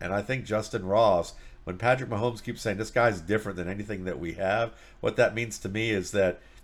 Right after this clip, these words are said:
he has enough speed like Marquez Valdes-Scantling, but he can actually catch the football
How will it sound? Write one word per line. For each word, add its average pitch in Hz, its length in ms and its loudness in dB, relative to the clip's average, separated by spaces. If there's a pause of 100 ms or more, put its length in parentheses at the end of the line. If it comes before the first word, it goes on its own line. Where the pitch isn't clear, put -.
(340)
he 127 120 0
has 127 180 6
enough 120 340 4
speed 123 400 -2
like 104 240 4
Marquez 107 360 2
Valdes-Scantling, 101 840 2
but 87 140 0
he 87 60 -4
can 92 160 -8
actually 95 300 -2
catch 98 320 0
the - 60 -18
football 117 580 2